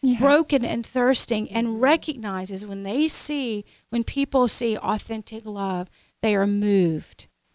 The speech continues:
Speaker 2: They are moved by that. And this is what you're talking about, so beautiful with the Holy Family, that communion of the Holy Family.
Speaker 1: There's just so many families that come to us when they're asking about the enthronement. Um,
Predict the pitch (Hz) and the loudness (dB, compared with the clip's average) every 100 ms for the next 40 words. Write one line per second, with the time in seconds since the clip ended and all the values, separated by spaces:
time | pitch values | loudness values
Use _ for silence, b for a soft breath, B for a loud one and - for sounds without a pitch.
0 | _ _ _ 202 202 190 190 190 190 190 | _ _ _ -2 0 2 0 0 0 0
1 | - - - 165 - 202 254 277 240 233 | -6 -12 -12 -14 -8 -6 -4 -6 -4 -2
2 | - 214 220 208 - 202 185 175 - 220 | -4 -6 -6 -6 -6 -6 -4 -4 -6 -8
3 | 214 226 240 214 208 185 196 185 190 196 | -4 0 2 0 -4 -8 -6 -6 -6 -8
4 | - 190 190 185 180 - 208 190 196 214 | -6 -6 -4 -6 -8 -6 -6 -4 -4 -4
5 | 214 190 98 - _ _ - 190 185 180 | -6 -8 -10 -14 _ _ -8 -8 -6 -8
6 | 185 185 175 170 170 180 190 - _ _ | -8 -12 -8 -6 -4 -6 -12 -16 _ _
7 | _ _ _ _ _ _ 285 269 294 - | _ _ _ _ _ _ 2 2 2 2
8 | 254 254 247 254 220 226 233 233 233 - | 6 8 8 6 2 2 2 0 -2 -8
9 | - 220 240 - 247 220 208 233 - - | -2 2 2 2 -2 -2 -4 -6 -14 -20
10 | _ _ - 220 226 214 208 208 - 196 | _ _ 0 4 6 4 2 2 0 -2
11 | 208 - 233 220 214 220 208 208 - 208 | -2 0 0 2 -2 -2 -2 -2 -4 -6
12 | 214 202 196 214 - 208 196 196 190 | -4 -6 -8 -12 -6 -4 -2 -4 -6